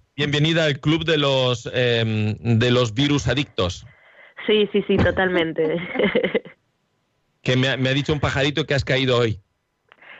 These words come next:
Speaker 2: Sí, es que acabo de tener, eh, la llamada anterior, eh, fue la del centro de salud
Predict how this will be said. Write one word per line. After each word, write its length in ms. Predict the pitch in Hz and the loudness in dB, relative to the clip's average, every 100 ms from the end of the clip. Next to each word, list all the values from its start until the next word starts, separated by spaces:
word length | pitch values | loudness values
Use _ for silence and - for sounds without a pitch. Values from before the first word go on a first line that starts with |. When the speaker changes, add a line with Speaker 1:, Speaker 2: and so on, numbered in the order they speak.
| - | -4
Speaker 2:
Sí, 240 | 262 285 269 | 0 2 2
es 160 | 226 - | 0 2
que 80 | |
acabo 340 | 214 220 269 269 | -2 0 -2 -2
de 160 | 247 202 | -4 -6
tener, 360 | 214 233 247 | -8 -6 -6
eh, 240 | 247 - 202 | -6 -8 -4
la 180 | 190 | -4
llamada 360 | 196 196 220 226 | -4 -4 -2 -2
anterior, 760 | 226 220 208 220 240 277 277 - | -4 -8 -6 -2 0 0 -2 -6
eh, 680 | 196 180 170 160 156 156 165 | -6 -4 -2 -2 -4 -8 -8
fue 200 | 190 185 | 0 0
la 160 | 190 185 | 2 2
del 720 | 180 165 165 156 156 156 160 | 2 2 0 -2 -4 -6 -4
centro 260 | 208 190 190 | -4 0 0
de 80 | 180 | 0
salud 360 | 170 165 156 | -2 -2 -6